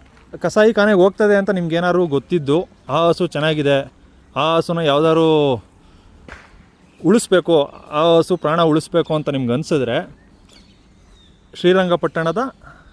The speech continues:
ನಿಮ್ಮ ಅಕ್ಕಪಕ್ಕ ಯಾವುದೇ ಗೋಶಾಲೆ ಇದ್ರೂ ಅಲ್ಲಿಗೆ ಕರ್ಕೋಗ್ಬಿಡಿ. ತಪ್ಪಿದ್ರೆ ಇಲ್ಲಿ ಶ್ರೀರಂಗಪಟ್ಟಣದ ಅಕ್ಕಪಕ್ಕ ಲೋಕಲ್ನವರಾಗಿದ್ದರೆ ಶ್ರೀರಂಗಪಟ್ಟಣದ ಹೈವೇಯಲ್ಲೇ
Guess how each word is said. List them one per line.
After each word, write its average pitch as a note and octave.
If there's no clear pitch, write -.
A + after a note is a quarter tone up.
ನಿಮ್ಮ A#3
ಅಕ್ಕಪಕ್ಕ A3+
ಯಾವುದೇ G3+
ಗೋಶಾಲೆ F3
ಇದ್ರೂ F#3+
ಅಲ್ಲಿಗೆ E3+
ಕರ್ಕೋಗ್ಬಿಡಿ. D#3
ತಪ್ಪಿದ್ರೆ G3
ಇಲ್ಲಿ A3+
ಶ್ರೀರಂಗಪಟ್ಟಣದ F#3
ಅಕ್ಕಪಕ್ಕ D#3+
ಲೋಕಲ್ನವರಾಗಿದ್ದರೆ D3+
ಶ್ರೀರಂಗಪಟ್ಟಣದ F3+
ಹೈವೇಯಲ್ಲೇ F#3